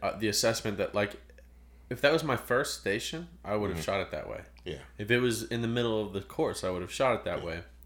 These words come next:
Speaker 1: But I kn-, the assessment I made to shoot it the other way was that, uh, like, I knew by the time I got to at least in my last pair, and the fact that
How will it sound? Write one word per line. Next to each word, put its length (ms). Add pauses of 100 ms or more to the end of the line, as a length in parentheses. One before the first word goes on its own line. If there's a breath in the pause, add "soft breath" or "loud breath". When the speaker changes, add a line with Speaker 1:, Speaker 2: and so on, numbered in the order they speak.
(140)
Speaker 1:
But 100
I 120
kn-, 280
the 160
assessment 420
I 220
made 360
to 100
shoot 260
it 140 (600 loud breath)
the 120
other 240
way 480
was 420
that, 600 (160)
uh, 160 (180)
like, 340 (100)
I 140
knew 400
by 180
the 80
time 280
I 80
got 240
to 160
at 100
least 280
in 60
my 100
last 460
pair, 320 (300 loud breath)
and 80
the 60
fact 340
that 360